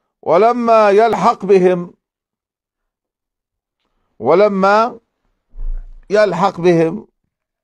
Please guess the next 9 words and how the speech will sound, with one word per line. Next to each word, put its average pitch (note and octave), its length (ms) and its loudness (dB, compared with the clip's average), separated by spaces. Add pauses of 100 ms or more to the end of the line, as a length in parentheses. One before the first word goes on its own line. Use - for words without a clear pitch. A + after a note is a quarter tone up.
يعني B2+ 240 -4
إيش E3 300 -4
لما C#3+ 340 0
يلحق C3 380 0
بهم؟ A#2+ 380 -8 (920)
يعني D#3 360 -2
مش D#3 240 -6
واصل G3+ 480 2
لمرتبتهم. F#3+ 1000 -2